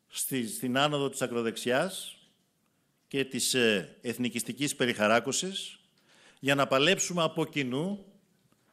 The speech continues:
για μια Ευρώπη περισσότερης δημοκρατίας και κοινωνικής προστασίας, για να αποτρέψουμε από κοινού την παλινόρθωση στη χώρα μας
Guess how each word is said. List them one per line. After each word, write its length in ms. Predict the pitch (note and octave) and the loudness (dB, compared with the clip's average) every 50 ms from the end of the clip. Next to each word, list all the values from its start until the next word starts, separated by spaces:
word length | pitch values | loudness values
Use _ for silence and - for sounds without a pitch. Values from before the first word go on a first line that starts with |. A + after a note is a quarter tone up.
| _ _ _ | _ _ _
για 200 | - A2+ C3 C3 | -8 -2 0 0
μια 220 | C3 C#3+ D#3+ E3 D#3 | 2 2 4 4 6
Ευρώπη 520 | D3+ C#3+ C3+ C#3+ D#3 D#3+ D#3 E3+ D#3 D3 | 4 4 4 4 2 2 2 0 -4 -4
περισσότερης 840 | D3 - C#3+ C3 A#2+ A#2+ - - D#3 E3 D#3+ - D3 C3 B2+ A#2+ G#2+ | -4 -2 -2 -2 -2 -2 -4 -2 -2 -2 0 0 -2 0 0 -2 -2
δημοκρατίας 800 | A2 B2 B2+ B2+ B2 B2+ B2+ B2 A#2+ A2 - D#3 D#3+ D#3+ D3+ - | -4 -2 -2 -2 -2 0 2 0 0 0 0 0 2 2 2 2
και 80 | - B2 | 0 -8
κοινωνικής 420 | - A#2 A#2 A#2 A2+ D#3 C#3 A#2 | -4 -4 -4 -2 -4 -6 -8 -6
προστασίας, 960 | - A#2+ A2 - - G#2 G2 - B2+ C3+ D3+ E3+ F#3 F#3 - - - - - _ _ _ _ _ _ _ _ _ - - _ _ _ _ - - - - | -6 -6 -6 -4 -4 -6 -4 -2 -4 -2 -2 -2 -4 -4 -6 -8 -8 -10 -16 _ _ _ _ _ _ _ _ _ -20 -20 _ _ _ _ -20 -20 -20 -12
για 240 | - C#3 D3+ D#3+ D#3+ | -2 2 4 6 6
να 160 | D#3 D#3 D#3 | 6 6 6
αποτρέψουμε 1080 | D#3 D3 - D3+ D3 D3 D#3+ F#3 G#3+ A3+ G#3 - - G3+ F#3 D#3+ D3 B2+ G2+ E2 - - - _ _ _ _ _ _ _ _ _ _ - | 6 6 6 4 2 4 6 6 6 6 4 2 2 2 4 4 6 4 4 2 -2 -10 -18 _ _ _ _ _ _ _ _ _ _ -8
από 280 | C3 C#3+ - C#3+ C3 | -8 -6 -4 -4 -4
κοινού 640 | - C3+ C3 B2+ C#3+ D#3+ D#3+ D3 B2 G2 - - - - - _ _ _ _ _ _ _ _ _ _ - - | -2 -2 -2 0 0 0 0 0 0 -2 -4 -8 -20 -20 -20 _ _ _ _ _ _ _ _ _ _ -12 -4
την 440 | - D3 D3 C#3+ C#3 C3+ - - | 0 2 2 2 2 0 -4 0
παλινόρθωση 800 | - G3+ F#3+ F3+ E3+ D#3 D#3 F3 G#3 A#3 A3 - - C#3+ - - G#2+ | 4 6 6 6 6 4 6 8 8 8 6 4 2 0 0 0 -2
στη 160 | - - A#2+ | -2 -4 -4
χώρα 340 | - - D3 D3 C3+ B2 G#2 | 0 4 4 4 6 4 2
μας 520 | G2 F#2+ D#2+ - - - - - - - | 0 -4 -4 -4 -4 -4 -4 -4 -10 -20